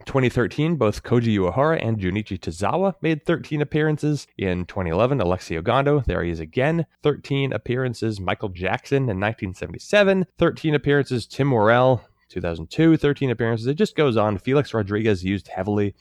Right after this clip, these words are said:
by the, the Giants in two thousand two. I believe I saw a tweet to the effect of the last pitcher to, to pitch in the first six games of the World Series was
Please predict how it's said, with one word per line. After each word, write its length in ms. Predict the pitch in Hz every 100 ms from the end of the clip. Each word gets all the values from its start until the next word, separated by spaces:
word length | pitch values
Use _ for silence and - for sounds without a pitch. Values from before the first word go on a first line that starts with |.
| -
by 100 | 85
the, 340 | 80 80 80 -
the 80 |
Giants 560 | 78 95 117 143 143 - _ -
in 240 | 104 107
two 140 | 131
thousand 200 | 120 104
two. 240 | 101 131 123
I 140 | 107
believe 340 | 98 117 147 127
I 120 | 117
saw 260 | - 117
a 60 | 101
tweet 500 | - - 123 - - _
to 100 | -
the 100 | 104
effect 320 | 101 - 110 107
of 100 | 95
the 100 | 90
last 360 | 104 117 -
pitcher 380 | 139 - 139 131
to, 500 | - - 110 110 104 _ _
to 180 | - 110
pitch 240 | - 120 120
in 80 |
the 60 | 98
first 300 | - 131 -
six 260 | - - -
games 360 | 113 127 139
of 100 | 117
the 60 | 117
World 260 | 113 107
Series 340 | - 135 135 -
was 440 | 92 127 170 -